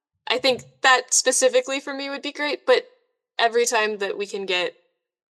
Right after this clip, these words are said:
more, more time to hang out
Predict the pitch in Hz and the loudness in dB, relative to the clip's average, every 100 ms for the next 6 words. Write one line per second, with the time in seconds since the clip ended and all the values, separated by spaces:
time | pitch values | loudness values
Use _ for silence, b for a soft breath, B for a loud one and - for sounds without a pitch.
0 | _ _ _ _ _ _ _ _ - 208 | _ _ _ _ _ _ _ _ -8 -4
1 | 196 196 196 196 190 196 202 _ _ _ | 2 2 2 0 -4 -6 -10 _ _ _
2 | _ _ _ - 240 247 254 214 226 233 | _ _ _ -2 2 2 2 0 0 -2
3 | 208 202 190 214 | -2 -2 -2 -4